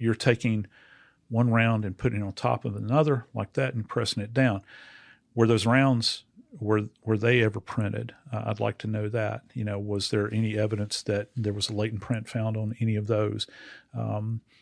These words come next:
uh, the ejected cartridges, was there any evidence of, of, uh, his, his contact there? Um,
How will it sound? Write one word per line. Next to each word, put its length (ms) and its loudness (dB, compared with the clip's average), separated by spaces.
uh, 200 -4
the 180 2
ejected 480 2
cartridges, 720 0
was 220 0
there 160 -2
any 280 0
evidence 480 2
of, 320 -2
of, 300 -2
uh, 300 -2
his, 540 2
his 340 0
contact 600 2
there? 540 2
Um, 440 -4